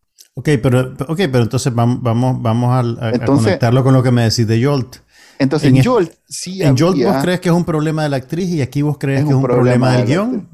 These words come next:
Speaker 1: de la
Speaker 2: Es un,
Speaker 1: dirección.
Speaker 2: es un problema de, de,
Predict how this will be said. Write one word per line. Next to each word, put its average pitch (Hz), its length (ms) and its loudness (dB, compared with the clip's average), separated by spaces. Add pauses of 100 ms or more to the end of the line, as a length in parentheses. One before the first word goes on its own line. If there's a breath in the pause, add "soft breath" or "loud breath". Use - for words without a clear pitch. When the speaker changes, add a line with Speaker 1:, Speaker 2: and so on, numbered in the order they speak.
Speaker 1:
de 113 80 -2
la 110 80 0
Speaker 2:
Es 110 60 2
un, 113 60 0
Speaker 1:
dirección. 175 540 -4 (380)
Speaker 2:
es 139 140 0
un 139 120 2
problema 135 720 0
de, 117 380 -2
de, 110 500 -2